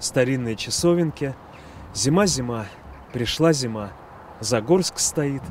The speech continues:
как новенький. Агния Львовна Барто посвятила Загорску целый цикл стихотворений. В честь сто пятнадцатилетия со дня рождения писательницы в Клементьевской библиотеке вспоминают о ее жизни и творчестве.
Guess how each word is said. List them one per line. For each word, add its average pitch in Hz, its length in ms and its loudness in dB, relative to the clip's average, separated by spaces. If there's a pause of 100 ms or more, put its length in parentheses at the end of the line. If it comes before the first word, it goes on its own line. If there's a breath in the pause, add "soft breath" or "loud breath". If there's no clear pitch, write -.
(280)
как 175 260 2
новенький. 104 580 -4 (200)
Агния 151 380 6
Львовна 143 380 6
Барто 139 360 6
посвятила 180 600 4
Загорску 156 560 4
целый 170 360 4
цикл 214 320 2
стихотворений. 117 960 0 (260 loud breath)
В - 80 -20
честь - 360 4
сто - 200 2
пятнадцатилетия 147 880 2
со 127 220 2
дня 135 160 2
рождения 135 460 2
писательницы 185 800 4 (200 loud breath)
в - 100 -20
Клементьевской 202 640 2
библиотеке 156 540 2
вспоминают 151 680 2
о 127 100 2
ее 123 200 2
жизни 185 340 2
и 143 160 -2
творчестве. 107 720 -6